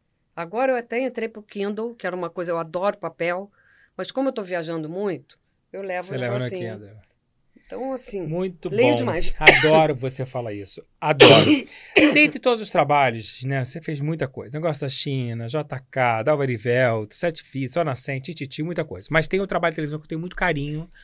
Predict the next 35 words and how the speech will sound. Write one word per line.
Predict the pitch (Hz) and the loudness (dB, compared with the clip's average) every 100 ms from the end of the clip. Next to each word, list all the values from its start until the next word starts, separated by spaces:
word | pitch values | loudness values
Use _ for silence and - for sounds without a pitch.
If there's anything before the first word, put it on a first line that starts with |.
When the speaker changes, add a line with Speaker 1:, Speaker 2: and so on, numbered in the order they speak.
| _ | _
Speaker 2:
que | - | -6
eu | 139 | -2
gosto, | 139 139 - | 0 -2 -4
que | |
é | 147 | -4
o | |
mais | 170 | -4
que | 165 | -4
eu | 151 | -4
gosto | 147 | -4
de | 147 | -6
você, | 131 | -10
que | 110 | -12
é | |
de | - | -8
Flor | 131 | -10
do | 135 | -4
Caribe, | 156 127 107 123 139 _ _ _ _ _ | -4 -4 -8 -10 -12 _ _ _ _ _
que | |
é | 131 | -6
um | |
trabalho | 131 123 117 117 | -4 -2 -2 -2
que | 120 | -6
você | 127 - 123 | -10 -10 -10
juntou | 127 120 120 104 _ | -8 -10 -10 -12 _
a | 185 208 | 2 2
cantora | 214 180 165 151 147 156 165 _ _ _ _ | 0 -4 -2 -2 -2 -4 -8 _ _ _ _
e | 131 | 2
a | 131 131 | 4 4
atriz. | 135 117 110 127 - - - _ _ _ | 0 -8 -8 -10 -12 -14 -20 _ _ _
E | 135 135 131 131 131 | -4 -2 -2 -2 -2
ela | 131 | 0
era | 127 | -2
um | 127 | -2
pouco, | 135 - | -8 -8